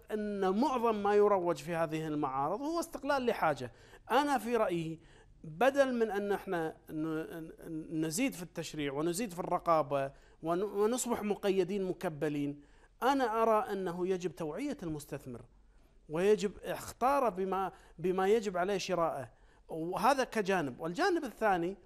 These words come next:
آه، هل أصبح لابد لنا أن نستثمر في الخارج؟ آه، هناك أسباب كثيرة للاستثمار في الخارج، واحدة منها مثل ما قلت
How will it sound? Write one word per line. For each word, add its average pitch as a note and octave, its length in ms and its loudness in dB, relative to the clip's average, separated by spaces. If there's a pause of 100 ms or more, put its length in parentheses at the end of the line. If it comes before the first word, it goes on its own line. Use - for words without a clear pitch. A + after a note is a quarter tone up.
(460)
آه، D3+ 600 -6
هل A3 460 4
أصبح G#3+ 460 0
لابد F#3+ 640 4
لنا F3+ 380 0 (260)
أن F3 160 -2
نستثمر F#3+ 440 -4
في F3 100 -10
الخارج؟ G3+ 500 0 (460)
آه، C#3+ 920 -2
هناك B3 360 0
أسباب A#3+ 320 0
كثيرة B3 380 -2
للاستثمار D#3+ 600 -4
في D3 60 -10
الخارج، C#3 320 -4
واحدة F#3 280 2
منها G3 200 -2
مثل G3 200 -4
ما G3 120 -2
قلت C3+ 220 -8